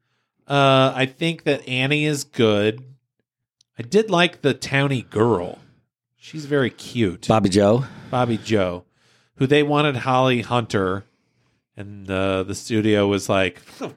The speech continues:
Speaker 1: God, no."
Speaker 2: <laughs> What's she ever gonna do?
Speaker 1: Someone attractive, please.
Speaker 2: Yeah.
Speaker 1: Um. So, you know, which is fine. And whi-, which, yeah, this one I was, like, waiting for the, uh, the tree part,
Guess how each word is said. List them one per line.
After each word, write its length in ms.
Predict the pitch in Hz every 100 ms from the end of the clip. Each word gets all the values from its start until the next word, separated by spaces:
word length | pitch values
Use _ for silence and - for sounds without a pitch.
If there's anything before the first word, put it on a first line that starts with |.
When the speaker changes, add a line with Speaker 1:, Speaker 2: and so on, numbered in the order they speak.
| -
Speaker 1:
God, 340 | 202 139 117
no." 480 | 139 165 127 95 85 _ _ - 494 508 - 508
Speaker 2:
<laughs> 640 | 494 - - - - _
What's 180 | - 226
she 180 | - 226
ever 160 | 135
gonna 160 | 117 104
do? 180 | 92 98
Speaker 1:
Someone 220 | 330 330
attractive, 640 | 269 269 269 220 185 135 -
please. 720 | 247 247 185 117 90 - -
Speaker 2:
Yeah. 300 | 120 113 85 - _ _ _ _ _ _ _
Speaker 1:
Um. 720 | 160 160 151 147 139 139 135 _ _
So, 300 | - 151 135
you 120 | 147
know, 220 | 131 92 95
which 200 | 135 151
is 100 | 139
fine. 320 | - 98 92 101 _ _ - -
And 80 | 190
whi-, 160 | 220 214
which, 240 | 220 220 -
yeah, 200 | 190 156
this 260 | 180 220
one 160 | 233 226
I 100 | 185
was, 200 | 175 156
like, 460 | 156 135 131 - - _ _ _ _ _
waiting 420 | 123 151 165 151
for 280 | 139 147 131
the, 400 | 117 113 107 107
uh, 260 | 104 101 104
the 160 | 110 110
tree 400 | - - 156 143
part, 460 | - 113 90 87